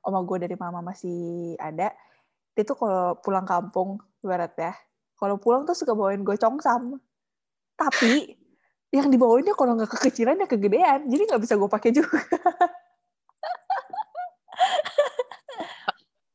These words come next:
<laughs> Tapi jujur gue suka sih pakai congsam. Maksud gue, eh, selain dari muka gue yang super duper oriental,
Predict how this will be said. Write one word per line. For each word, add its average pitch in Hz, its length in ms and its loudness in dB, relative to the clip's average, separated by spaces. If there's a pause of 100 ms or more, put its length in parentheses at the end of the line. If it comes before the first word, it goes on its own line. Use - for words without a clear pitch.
(480)
<laughs> 370 340 2 (300)
Tapi 277 240 4
jujur 285 260 4
gue 311 140 2
suka - 180 0
sih 254 140 0
pakai 185 240 -4
congsam. 185 400 -4
Maksud 185 260 -10
gue, 226 200 0 (920)
eh, 185 420 0 (760)
selain 226 480 2
dari 220 160 2
muka 208 320 -2
gue 214 240 2
yang 214 160 -2
super 208 240 -2
duper 190 240 -6
oriental, 180 880 -4